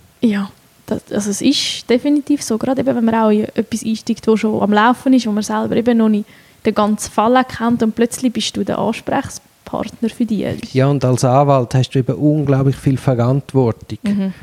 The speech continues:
Speaker 2: Und die Leute hängen dich an si-, hängen sich an dich. Und das musst du natürlich auch vertragen und wählen handeln.
Speaker 1: Definitiv,
Speaker 2: Also du
Speaker 1: ja.
Speaker 2: willst, musst wählen, Lösungen finden für ihre Probleme.
Speaker 1: Genau, ja, und es ist wirklich, es geht halt nicht einfach um etwas ganz Kleines, sondern meistens ist es eine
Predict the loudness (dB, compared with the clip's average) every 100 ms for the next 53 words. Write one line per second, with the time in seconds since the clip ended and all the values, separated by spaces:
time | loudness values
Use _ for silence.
0 | -6 0 2 4 2 2 2 2 2 0
1 | -2 0 -2 -4 -8 0 2 2 0 _
2 | -20 -10 -2 0 0 0 0 0 -4 -10
3 | -20 _ -20 -20 -20 -12 -6 -6 -4 -2
4 | 0 2 0 0 2 2 0 -2 2 2
5 | 2 0 0 -2 0 2 4 4 4 2
6 | 0 -2 -6 _ _ -20 _ _ _ -4
7 | 0 2 2 2 2 4 4 2 0 -2
8 | 2 2 2 2 2 4 2 2 0 -2
9 | -4 0 0 0 -2 0 2 2 0 -2
10 | -2 -2 -4 -6 -12 _ _ -10 -6 -4
11 | 0 2 4 2 0 -2 -2 -2 -2 0
12 | 0 0 -2 0 2 2 0 -4 0 0
13 | 0 -4 -4 -2 -2 0 2 2 0 -2
14 | -2 -2 0 -2 -2 -6 -6 -6 -4